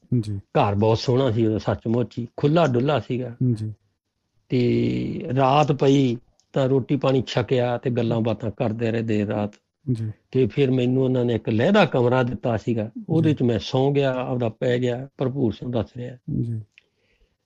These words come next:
Speaker 2: ਤੇ ਮੈਨੂੰ ਸੱਚਮੁੱਚ ਹੀ ਜਿਵੇਂ ਪ੍ਰੋਫੈਸਰ ਨੇ ਮੈਨੂੰ ਦੱਸਿਆ ਸੀ ਤੇ ਮੈਨੂੰ ਉਹਦਾ ਸਾਰਾ ਮਾਹੌਲ ਜਿਹਾ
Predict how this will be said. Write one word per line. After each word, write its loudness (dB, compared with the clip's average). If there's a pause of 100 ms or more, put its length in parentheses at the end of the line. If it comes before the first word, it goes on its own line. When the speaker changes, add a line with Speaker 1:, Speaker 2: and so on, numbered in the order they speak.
(140)
Speaker 2:
ਤੇ 6
ਮੈਨੂੰ 4 (1080)
ਸੱਚਮੁੱਚ 2
ਹੀ 2 (200)
ਜਿਵੇਂ 4
ਪ੍ਰੋਫੈਸਰ 2
ਨੇ 2
ਮੈਨੂੰ 2
ਦੱਸਿਆ 0
ਸੀ 0
ਤੇ -2
ਮੈਨੂੰ 2
ਉਹਦਾ 0
ਸਾਰਾ 2
ਮਾਹੌਲ 2
ਜਿਹਾ 0